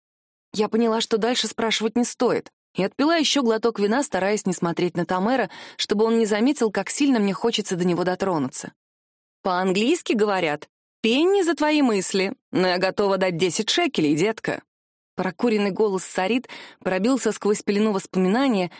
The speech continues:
и оно лопнуло, как мыльный пузырь. «Маловато», хмыкнула я. «Застой, а подумаю». «Какая у тебя жадная дочка!» хохотнула Сарит, обратившись к маме. «Она просто высоко ценит свои мысли»,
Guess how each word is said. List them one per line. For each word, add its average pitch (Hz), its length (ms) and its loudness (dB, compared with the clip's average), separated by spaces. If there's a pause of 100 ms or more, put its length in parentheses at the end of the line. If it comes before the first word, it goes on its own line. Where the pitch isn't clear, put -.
(160)
и - 120 -2
оно 202 240 0
лопнуло, 202 400 0
как 180 180 -2
мыльный 190 300 2
пузырь. 175 420 -2 (680)
«Маловато», 247 560 2
хмыкнула 180 420 0
я. 160 260 0 (280)
«Застой, 226 520 2
а 185 60 0
подумаю». 196 580 0 (760)
«Какая 185 320 0
у 185 40 -2
тебя 226 160 0
жадная 359 400 2
дочка!» - 440 0 (280)
хохотнула 190 560 0
Сарит, 202 400 0
обратившись 170 560 -2
к - 60 -8
маме. 151 380 -2 (640)
«Она 220 220 0
просто 226 320 0
высоко 214 400 0
ценит 190 380 0
свои 254 220 2
мысли», 311 460 2